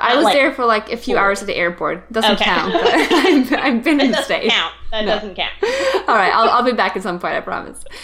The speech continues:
Speaker 1: Uh, we're not here to talk about North Carolina, though. We're here to talk about your awesome mission that you started, and I cannot wait to hear more. So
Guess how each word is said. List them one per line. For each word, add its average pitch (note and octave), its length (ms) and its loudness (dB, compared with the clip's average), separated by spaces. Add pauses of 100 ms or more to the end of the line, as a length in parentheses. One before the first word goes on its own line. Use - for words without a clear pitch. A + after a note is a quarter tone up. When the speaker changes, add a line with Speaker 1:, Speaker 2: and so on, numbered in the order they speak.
(120)
Speaker 1:
Uh, G#3 600 2
we're C4 120 2
not E4 220 2
here E4+ 140 -2
to D4 60 -8
talk C#4+ 200 -2
about A#3+ 160 -2
North A#3 200 -6
Carolina, F#3 440 -8
though. F3 320 -6 (140)
We're G3+ 100 0
here A#3 200 -2
to A#3 100 -12
talk A3+ 200 -6
about G#3 160 -8
your G3 260 -6
awesome F#3+ 340 -6
mission F3+ 440 -10 (100)
that - 120 -8
you F#3+ 100 -12
started, F#3+ 560 -8
and F3+ 320 -8
I - 40 -12
cannot - 400 -8
wait F3+ 200 -8
to F3+ 80 -14
hear E3+ 200 -12
more. E3+ 360 -8
So F#3+ 400 -2